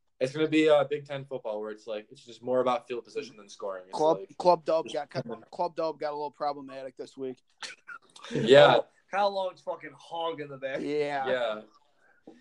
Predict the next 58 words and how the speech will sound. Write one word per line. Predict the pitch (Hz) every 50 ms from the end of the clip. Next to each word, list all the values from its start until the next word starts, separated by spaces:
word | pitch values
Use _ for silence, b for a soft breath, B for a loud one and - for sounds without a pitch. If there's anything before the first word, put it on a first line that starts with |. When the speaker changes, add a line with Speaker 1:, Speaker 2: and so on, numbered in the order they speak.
| - - _
Speaker 1:
He's | - 135 139 139
Speaker 3:
That's | 156 151
Speaker 1:
representing | 151 - 143 143 151 147 147 147 139
for | 139 143
all | 139 135
the | 139 135 131 - _
growers, | - 127 135 131 127 127 123 120 127
not | 123 120 -
showers | - 117 113 107 104 101
out | 95 92 -
there. | 95 95 95 101
I |
appreciate | 101 - 110 107 104 - 95 92
it, | 90 -
Kyle. | - 92 90 92 _ _ _ _ _ _ - - - _ _ _ _ _ _ _ _
'Cause | - 110 110
he, | 113 123
it | 123 110 110 123 120 113
wasn't, | 120 131 123 143 147 131 -
didn't | 135 143
look | 156 147 143
the | -
best, | - 127 123 113 139
Speaker 2:
Not, | 143 156 156
Speaker 1:
but, | - 104
you | 104
know, | - 165
Speaker 2:
definitely | 156 196 190 175
Speaker 1:
it |
Speaker 2:
not | 156 151 151
Speaker 1:
was | 151 143 -
Speaker 2:
safe | 156
Speaker 1:
pretty | 160 160 151
Speaker 2:
for | 131 110
work. | 107 107 - - - _ _ _ _ _ _ _ _ _ _ _ _ _ _ _ _ _ _ _ _ _ _ _ -
Speaker 1:
No, | 113 123 123 123 113
definitely | 113 120 - - 202
Speaker 3:
Very | - - -
Speaker 1:
not, | 175 185
Speaker 3:
unsafe. | 175 - - - 190 165
Speaker 1:
not | 147 156 151
S | 143 143 156
F | 143 143
W, | 143 139 135 127 120 117 113
Speaker 3:
I | 180 202 214
was | 214 208
Speaker 1:
you're | 226 220
Speaker 3:
in | 214
Speaker 1:
right. | 214
Speaker 3:
physics, | - 196 202 196 208 214 208 -
and | 180 170
they | 160
opened | 165 175 175 180 175
up | 170 170
the | 165 160
picture, | _ - 175 165 - 165 160
like, | 151 139 139
woof, | 226 262 -